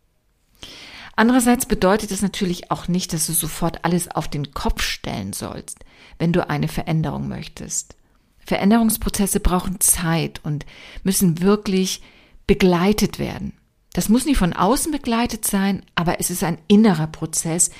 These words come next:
in dem du dich immer wieder hinterfragen solltest und auch abgleichen solltest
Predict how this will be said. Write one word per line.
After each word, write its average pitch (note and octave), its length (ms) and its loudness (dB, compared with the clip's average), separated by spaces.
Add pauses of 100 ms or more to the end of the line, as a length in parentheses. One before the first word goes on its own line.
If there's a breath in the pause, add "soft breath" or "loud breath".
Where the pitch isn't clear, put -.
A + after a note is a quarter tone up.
(580 loud breath)
in F3+ 120 4
dem G3 180 8
du E3+ 60 0
dich F3+ 260 -2
immer G3+ 220 6
wieder G3+ 160 2
hinterfragen F3 680 0
solltest E3+ 640 -2
und - 220 -4
auch F#3 140 -6 (100)
abgleichen D#3+ 640 0
solltest E3 460 -2